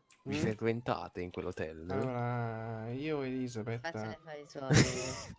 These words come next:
Speaker 2: siamo cari amici e colleghi, e per il
Speaker 1: Mhm.
Speaker 2: resto si faccia gli affari suoi.
Speaker 1: <laughs> Sento Mario. Vabbè,
Speaker 2: Ti senti
Speaker 1: allora,
Speaker 2: Mario?
Speaker 1: sì.
Speaker 2: Allora vai a cambiare nome all'anagrafe.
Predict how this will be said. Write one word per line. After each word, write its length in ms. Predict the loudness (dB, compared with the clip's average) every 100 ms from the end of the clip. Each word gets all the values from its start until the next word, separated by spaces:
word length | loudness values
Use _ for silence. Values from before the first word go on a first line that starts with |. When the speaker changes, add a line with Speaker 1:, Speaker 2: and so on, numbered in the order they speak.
| -14
Speaker 2:
siamo 480 | -8 -4 0 0 0
cari 300 | 0 2 2
amici 420 | 0 -2 -2 -4
e 60 | -4
colleghi, 680 | -2 -2 -2 -4 -4 -4 -6
e 60 |
per 160 | -4 -4
il 80 | -2
Speaker 1:
Mhm. 60 |
Speaker 2:
resto 320 | 0 0 -2 -8
si 100 | -6
faccia 300 | -8 -6 -6
gli 40 |
affari 260 | -6 -6 -6
suoi. 340 | -8 -8 -6 -4 4
Speaker 1:
<laughs> 680 | 4 4 -6 -10 -12 -16 -20 -20 -20 -20 -20 -20 -20 -20 -20 _ -14 -14 -14 -20 -20 -18 -16 -12 -14 -12 -16 -16 -20 -20 -20 -20 -20 -20 -20 -4 2 2 2 -2 -6 -8 -2
Sento 420 | 0 0 2 2
Mario. 600 | 2 0 0 0 -2 -8 -20 -20 _
Vabbè, 400 | 2 2 2 -2
Speaker 2:
Ti 80 | -2
senti 300 | 2 2 2
Speaker 1:
allora, 120 | 2 2
Speaker 2:
Mario? 300 | 2 -2 -4 -12 _ _
Speaker 1:
sì. 200 | -4 0 2 2 -2 -12
Speaker 2:
Allora 340 | -4 -2 0 0
vai 240 | 0 -2
a 40 |
cambiare 340 | -2 0 2 2
nome 260 | 2 0
all'anagrafe. 520 | 0 0 0 -2 -4